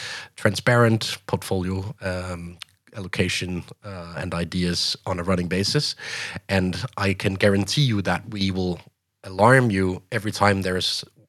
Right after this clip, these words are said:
um, a new soft indicator out with hints of when to actually adjust accordingly,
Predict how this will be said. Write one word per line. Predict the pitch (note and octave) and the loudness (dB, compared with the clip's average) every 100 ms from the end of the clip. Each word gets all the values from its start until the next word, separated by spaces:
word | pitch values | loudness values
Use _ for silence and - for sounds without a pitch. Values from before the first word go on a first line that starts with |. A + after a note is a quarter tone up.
| _ | _
um, | A2+ G2+ F#2+ F#2+ - | -20 -20 -20 -20 -18
a | |
new | G2+ G2+ | -12 -4
soft | - A2 - | 0 0 0
indicator | G#2 - - G2 F#2+ F#2+ | -6 -6 -4 -4 -4 -4
out | G2+ G2 - - - - - _ | -4 -4 -10 -12 -10 -10 -14 _
with | - G#2+ F2+ - | -8 -4 -4 -4
hints | - D3 D3 - | 0 4 4 4
of | - A2 G#2 | 2 2 4
when | G#2 G2+ F#2 E2+ - _ - G2 G2 - | 4 4 2 -4 -8 _ 0 0 -2 -14
to | - A2 | -10 -4
actually | G#2 - G2 F2+ | -4 -2 -2 -2
adjust | E2+ - G2 F#2 - - | -2 0 0 2 -2 -4
accordingly, | C3 - G#2 F#2+ E2+ E2+ D#2+ E2+ | -6 0 4 4 2 -4 -4 -6